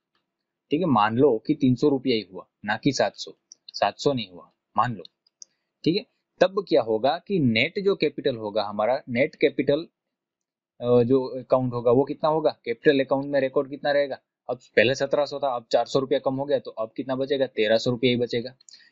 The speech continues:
ठीक है। और हमारा deficit कितना था? Deficit current account कितना था?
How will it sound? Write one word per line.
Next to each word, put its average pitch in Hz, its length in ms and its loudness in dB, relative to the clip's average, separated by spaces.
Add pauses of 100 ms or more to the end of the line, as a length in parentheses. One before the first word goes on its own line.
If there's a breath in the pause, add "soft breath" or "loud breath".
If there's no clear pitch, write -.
(160)
ठीक 151 100 -2
है। 143 80 0 (220)
और 131 120 6
हमारा 139 300 0
deficit 139 400 -2
कितना 165 240 -2
था? 156 120 -4 (2750)
Deficit 135 400 -2
current 135 320 0 (100)
account 139 360 -4
कितना 156 240 0
था? 147 100 -4